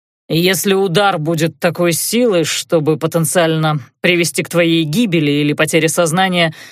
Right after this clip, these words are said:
защита среагирует на него и заблокирует, так что покинуть Академию ты можешь только своими ногами».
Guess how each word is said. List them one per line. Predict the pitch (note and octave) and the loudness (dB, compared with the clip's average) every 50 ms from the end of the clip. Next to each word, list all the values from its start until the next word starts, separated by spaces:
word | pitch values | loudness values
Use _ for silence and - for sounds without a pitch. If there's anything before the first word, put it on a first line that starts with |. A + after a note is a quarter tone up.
| - _ _ - | -20 _ _ -4
защита | D#3+ D3 E3+ F#3 E3 - A#3 A3+ A3 | -2 0 0 0 0 0 0 0 0
среагирует | - - A3 A3 A3+ A#3 A3 G#3 A#3 G#3 D#3+ D#3 D3+ C#3+ D#3 | -2 0 0 0 0 0 0 0 0 0 0 0 -2 -2 -2
на | D#3 D#3 | 0 0
него | D#3 D#3 D3 D#3 D#3+ | 0 0 0 0 0
и | D#3 | 0
заблокирует, | C#3 E3 E3 D#3 F3+ F#3 E3+ - - A3 G3 E3 D#3 D#3 D#3 - - - - _ _ _ _ _ - | 0 0 0 0 -2 -2 -2 -2 -2 0 2 2 0 0 -2 -6 -12 -20 -20 _ _ _ _ _ -8
так | - F#3 F3 - | -4 -4 -4 -4
что | - - - F#3 D#3+ | -4 -4 -2 -4 -4
покинуть | - - F3+ E3+ - - F#3 F#3+ G3 F#3+ F3+ - | -2 -2 -2 -2 -2 -4 -4 -2 -2 -2 -2 -2
Академию | F3 D#3+ F3 D#3+ D3+ D#3 F3+ G#3 G#3 F#3+ E3+ D#3 | -2 0 0 -2 0 0 0 0 0 0 -2 -2
ты | - E3+ | -2 -2
можешь | D#3+ D#3+ D#3+ D#3+ D3+ D#3+ D3+ - - | 0 0 0 0 0 -2 -2 -2 -4
только | - G3+ F#3 F3 D#3+ D#3+ F3 | -2 -2 0 0 0 -2 -4
своими | D#3+ - E3+ E3 D#3 D#3 D#3 D#3 | -2 0 0 0 0 0 -2 0
ногами». | D#3+ E3 D#3 D3 C#3+ C3+ C3+ B2 | -2 -2 0 -2 -4 -4 -6 -8